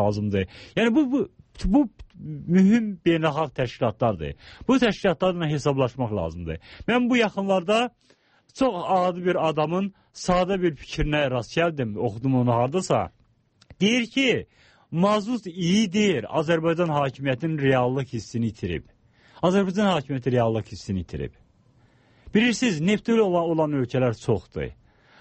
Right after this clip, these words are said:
Amma heç, te-, təkcə neftə, qaza ma-, malik olduğuna görə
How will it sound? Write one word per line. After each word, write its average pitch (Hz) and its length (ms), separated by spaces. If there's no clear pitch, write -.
Amma 214 460
heç, 226 240
te-, 156 140
təkcə 220 320
neftə, 214 400
qaza 180 400
ma-, 160 160
malik 156 560
olduğuna 151 460
görə 131 180